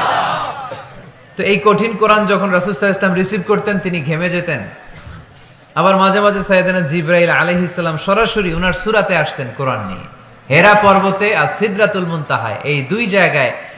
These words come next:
আল্লাহ রাসূল সাল্লাল্লাহু আলাইহি ওয়াসাল্লাম সাইয়েদনা জিবরাইল আলাইহিস সালামের মূল আকৃতিতে ওনাকে দেখতে পেয়েছিলেন।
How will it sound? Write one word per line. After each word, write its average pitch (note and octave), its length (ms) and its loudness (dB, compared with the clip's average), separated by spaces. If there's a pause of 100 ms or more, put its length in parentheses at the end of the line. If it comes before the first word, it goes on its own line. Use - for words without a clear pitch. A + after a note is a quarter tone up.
(120)
আল্লাহ C#3+ 220 2
রাসূল C#3+ 260 -2
সাল্লাল্লাহু E3 400 -2
আলাইহি - 0 -
ওয়াসাল্লাম D3+ 140 0
সাইয়েদনা D3 440 -2
জিবরাইল D3 380 0
আলাইহিস C#3+ 460 0
সালামের D3+ 420 0
মূল G3+ 260 0
আকৃতিতে E3 760 -2
ওনাকে D3+ 220 -2
দেখতে D#3 280 -2
পেয়েছিলেন। A2 480 0